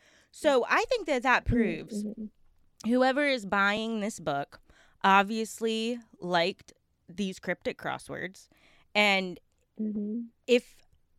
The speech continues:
Speaker 1: I guess maybe if they're used to doing them, things would pop out at you in Kane's Jawbone that would make it easier to
Speaker 2: Mm.
Speaker 1: solve.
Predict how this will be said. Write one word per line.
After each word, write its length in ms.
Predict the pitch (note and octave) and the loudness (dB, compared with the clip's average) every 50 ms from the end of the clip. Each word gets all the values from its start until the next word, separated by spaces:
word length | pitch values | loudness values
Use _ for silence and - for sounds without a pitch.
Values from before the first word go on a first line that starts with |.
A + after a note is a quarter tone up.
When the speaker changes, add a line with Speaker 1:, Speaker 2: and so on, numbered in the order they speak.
| _ _ D#3+ D#3 _ - | _ _ _ -14 _ -4
Speaker 1:
I 120 | A3+ A#3+ | -2 -2
guess 380 | G3+ - G#3+ A3 C4+ - - - | -2 -2 -2 -2 -2 -4 -4 0
maybe 460 | C4 C4 B3+ A3 B3 A#3 A#3 - - | 0 0 0 0 -2 -2 -2 -4 -4
if 140 | - F#3+ - | -6 -6 -4
they're 140 | A3 G3+ F#3+ | -2 -2 -2
used 480 | F3+ D#3+ E3+ F3+ G#3 A3 - - - - | -2 -4 -6 -6 -6 -6 -8 -10 -8 -6
to 100 | C4+ A#3 | -6 -4
doing 360 | G3+ A3+ A#3+ B3 B3+ C4+ C#4+ | -4 -4 -2 -2 -2 0 0
them, 200 | D4+ D#4 E4 F#4+ G#4 _ _ _ _ _ _ _ _ _ _ _ _ _ | 0 -2 -2 -4 -8 _ _ _ _ _ _ _ _ _ _ _ _ _
things 300 | - B3+ C4 C4+ C4 - | 4 4 4 4 2 0
would 160 | A#3+ G#3+ - | 0 -2 -2
pop 300 | - - - A3 G#3+ - - | -4 -6 -2 -2 -2 0 2
out 160 | G3+ G3+ G#3 | 4 4 4
at 120 | G3+ D#3+ - | 2 0 -2
you 380 | F3+ F3 D#3+ D3+ D3+ D3+ F#3+ F#3 - - _ _ _ _ _ _ _ _ _ _ _ _ _ - - - | -2 -4 -2 -2 -4 -6 -10 -14 -20 -20 _ _ _ _ _ _ _ _ _ _ _ _ _ -18 -8 -2
in 260 | A#3 A3+ A#3 A#3 A3 | 0 0 2 0 0
Kane's 340 | - A#3+ A3 G3 F#3+ F#3 E3+ | -4 -6 -6 -6 -6 -6 -2
Jawbone 380 | G#3 G3 G3 G3 G3 F#3+ F3+ | 0 0 2 2 0 -2 -2
that 140 | F#3 E3+ D3+ | -2 -2 -2
would 100 | F#3 F3+ | -2 -4
make 220 | F#3+ F#3+ F3+ - A#3 | -4 -6 -6 -4 -4
it 80 | C4+ D4 C#4+ | -4 -4 -2
easier 400 | C#4 C4 A#3 G#3+ G#3+ A3 F#3+ F3+ | 0 0 0 0 -2 -4 -6 -8
to 80 | - A#3 | -8 -10
Speaker 2:
Mm. 40 | A3 G#3+ | -12 -12
Speaker 1:
solve. 460 | - - F3 - - - - - | -14 -14 -16 -16 -16 -18 -20 -20